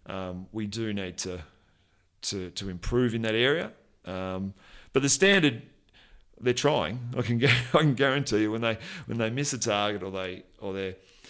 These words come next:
they don't get there and they give a free kick away, it's like the boys. They are, they're, they're, if anything, the enthusiasm and want is,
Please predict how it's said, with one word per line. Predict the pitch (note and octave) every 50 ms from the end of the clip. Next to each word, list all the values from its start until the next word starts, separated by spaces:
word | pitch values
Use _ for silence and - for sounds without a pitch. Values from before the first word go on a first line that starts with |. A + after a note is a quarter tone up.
| - _ -
they | F2 F2
don't | F#2 G#2 A2+ A2 -
get | G2 F#2+ - F#2
there | G2 F#2+ F#2 F#2+ F#2
and | F2 E2
they | E2+
give | E2+ G#2+ A2
a | A2
free | - - A2+ G2 F#2
kick | - - G#2+ G#2
away, | G#2 F#2+ F#2 F2+ F2+ F#2 - -
it's | - - - -
like | F#2 - -
the | F2
boys. | D#2 E2+ E2 C2 - -
They | - B2
are, | C#3+ D3 D#3 C#3+ - -
they're, | - A2 A2 -
they're, | - A2+ A2+ G#2+ - - - -
if | - E3 G3+ G#3+
anything, | A2 B2 C#3+ C#3+ - D#2+ C#2 D#2 - - _ - - - - - - - _ - _ -
the | A2 A2+ A#2 A#2
enthusiasm | A2 A2 G#2+ - - B2+ C3 C#3+ D3+ B2+ A#2+ A2+ A2 G#2+ G2+ G2+ G2+ F#2+
and | F#2 F#2+ F2+ F2+
want | F#2 G2+ G#2 G#2 - - - _ _ _ _ -
is, | F#2 F2+ F2 F2+ - - - -